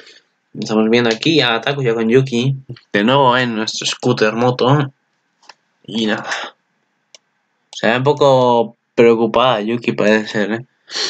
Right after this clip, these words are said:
Aquí vemos aquí a Yuki llorando. No sé qué habrá pasado, pero se la ve a Yuki llorando. Llorando a mares. Mientras cae la lluvia. Uf,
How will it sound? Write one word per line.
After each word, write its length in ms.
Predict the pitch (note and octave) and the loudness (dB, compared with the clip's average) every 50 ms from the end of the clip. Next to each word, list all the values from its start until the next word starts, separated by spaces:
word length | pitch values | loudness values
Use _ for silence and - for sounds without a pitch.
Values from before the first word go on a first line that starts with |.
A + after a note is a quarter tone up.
| - - - - | -8 -10 -12 -8
Aquí 160 | - - B2 | -4 0 2
vemos 180 | B2 C3 C#3 C3+ | 4 4 2 2
aquí 260 | C#3 C3+ C3+ D3 D#3+ | -2 -2 0 0 0
a 60 | D#3+ | 0
Yuki 380 | C#3+ C3+ C3+ D3 D3 C#3+ - D#3 | 0 0 -4 -4 -6 -6 -10 -6
llorando. 600 | C3+ B2+ B2 A#2+ A2+ A#2+ C3+ C#3 B2+ A#2 A2+ A2+ | -2 2 2 2 2 2 0 -2 -2 -4 -4 -4
No 100 | A#2+ C3 | -2 -2
sé 120 | C3+ C#3+ C#3 | 0 0 2
qué 60 | C#3 | 2
habrá 220 | C3+ C3 C3 B2+ | 2 2 2 2
pasado, 800 | - A2+ A2 - A#2+ A#2+ C#3+ D#3+ E3 F3 F3+ F#3 F#3 - - - _ _ _ _ _ _ _ _ _ _ _ _ _ _ _ _ _ _ - | 0 -2 -2 -2 -2 0 2 2 2 2 2 2 2 0 -4 -8 _ _ _ _ _ _ _ _ _ _ _ _ _ _ _ _ _ _ 0
pero 220 | - A#2+ A2+ A2 | 2 2 2 2
se 120 | G#2+ - | 0 0
la 140 | A2 G#2+ G#2+ | 0 0 2
ve 140 | A2 B2 C#3 | 2 2 2
a 60 | C#3 | 2
Yuki 400 | C3 C3 C#3 C#3 C3+ E3 C#3+ C3+ - A2+ A#2 | 2 0 0 0 0 -4 -6 -6 -8 -6 -2
llorando. 600 | A#2 A#2+ A2+ A2+ A#2 A#2 G#2+ G2+ F#2 F2+ F2 - - _ _ _ _ _ - | 2 4 4 4 4 2 0 -4 -8 -10 -12 -14 -18 _ _ _ _ _ -14
Llorando 760 | - - G#2+ G#2 G#2+ A2 B2 C3+ C#3+ D3+ D3+ D#3 D#3+ C#3 C3+ - | -8 -2 0 0 2 2 2 2 2 4 2 2 0 -2 -6 -8
a 140 | - G#2 G#2 | -8 -8 -6
mares. 600 | G#2 G#2 G#2 G2 F2 F#2+ G#2 - - - - - _ _ _ _ _ _ _ _ _ _ _ _ _ _ _ _ _ _ _ _ _ _ _ _ _ _ _ _ - | -4 -4 -4 -4 -6 -6 -6 -6 -6 -6 -8 -10 _ _ _ _ _ _ _ _ _ _ _ _ _ _ _ _ _ _ _ _ _ _ _ _ _ _ _ _ -8
Mientras 380 | - G#2+ G#2+ G#2 G2+ - - | -4 -2 -2 -2 -2 -2 -4
cae 160 | - - B2 A#2 | -4 -2 -2 -2
la 120 | G#2+ F#2 | -2 -2
lluvia. 360 | F#2+ G2 F2+ F2+ F#2 F2 E2 - | -4 -4 -4 -4 -6 -6 -6 -8
Uf, 720 | - G#2+ G#2+ - - - - - - - - - - - | -8 -8 -8 -8 -10 -12 -12 -14 -14 -16 -16 -18 -20 -20